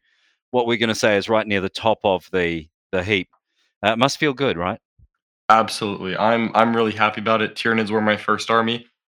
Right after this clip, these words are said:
Speaker 2: Um, someone made a comment that this may be the first major that Tyranids have won in, like, three years.
Speaker 1: Wow.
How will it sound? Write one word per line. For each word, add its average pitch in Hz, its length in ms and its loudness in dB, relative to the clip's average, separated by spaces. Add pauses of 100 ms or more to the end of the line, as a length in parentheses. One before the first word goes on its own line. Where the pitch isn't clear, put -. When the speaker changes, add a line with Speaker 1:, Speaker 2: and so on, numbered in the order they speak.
Speaker 2:
Um, 101 220 0
someone 117 300 2
made 113 140 6
a 104 60 -2
comment 113 360 2
that 95 100 -4
this 90 180 -12
may 104 200 0
be 107 120 0
the 95 120 -6
first - 320 -2
major 98 380 0
that 98 120 -4
Tyranids 101 320 -4
have 95 120 -6
won 101 360 0
in, 95 380 -4 (500)
like, 95 200 -4
three 104 360 -2
years. 107 560 0 (380)
Speaker 1:
Wow. 76 420 -2